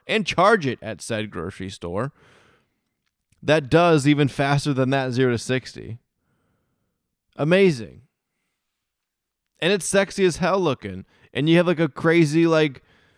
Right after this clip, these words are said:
st-, superhero looking steering wheel. You know, it's like the Batmobile,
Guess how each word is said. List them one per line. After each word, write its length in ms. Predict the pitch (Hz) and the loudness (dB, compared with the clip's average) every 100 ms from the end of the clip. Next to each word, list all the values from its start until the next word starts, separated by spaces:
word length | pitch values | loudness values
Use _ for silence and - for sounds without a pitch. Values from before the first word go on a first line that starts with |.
| _ _ _ | _ _ _
st-, 320 | - - 160 | -14 -8 -8
superhero 680 | 147 170 175 165 139 151 147 | -4 -2 0 0 2 2 4
looking 300 | 156 - 147 | 2 0 -2
steering 460 | - 156 175 175 143 | -2 0 2 2 0
wheel. 360 | 90 55 98 - _ _ _ _ _ _ _ _ _ _ _ _ _ _ _ _ _ _ _ _ _ _ | -2 -8 -14 -20 _ _ _ _ _ _ _ _ _ _ _ _ _ _ _ _ _ _ _ _ _ _
You 160 | 110 110 | -8 -8
know, 160 | 98 | -8
it's 160 | - 131 | -10 -4
like 120 | 156 | -2
the 100 | 156 | -2
Batmobile, 760 | 123 147 175 131 101 80 62 | -2 -4 -2 -4 -6 -10 -14